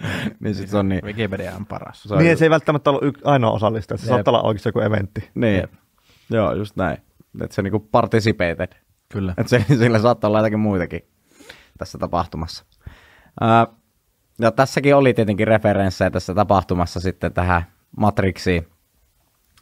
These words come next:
Speaker 1: Ää, hän oli joutunut sitten vankilaan kuitenkin, ja hän oli jättänyt tämmöisen kirjeen, jossa hän oli kirjoittanut, että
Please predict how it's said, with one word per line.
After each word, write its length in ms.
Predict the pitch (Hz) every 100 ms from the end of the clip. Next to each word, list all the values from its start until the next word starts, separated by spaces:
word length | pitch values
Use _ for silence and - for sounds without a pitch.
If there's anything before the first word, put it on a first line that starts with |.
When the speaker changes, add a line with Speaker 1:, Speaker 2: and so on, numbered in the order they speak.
| _ - - _ _ _ -
Speaker 1:
Ää, 400 | 101 98 95 92 _ -
hän 160 | 127 147
oli 140 | 143
joutunut 360 | 156 151 127 110
sitten 300 | 120 - 113
vankilaan 580 | 135 104 92 85 82 90 _
kuitenkin, 500 | - 101 98 113 135 - _ _
ja 260 | 101 104 98 - _ -
hän 180 | 113 110
oli 320 | 107 104 - _ _ _ _ - - -
jättänyt 340 | 113 107 110 107
tämmöisen 320 | 110 113 104
kirjeen, 640 | 143 120 95 85 82 80 - _ _ _ _ _ _ _ - _ _ _ _ _ _ -
jossa 400 | 98 - 92 80 -
hän 260 | 101 95 - _ -
oli 180 | 98 95
kirjoittanut, 680 | - 101 90 - 87 82 -
että 320 | 78 -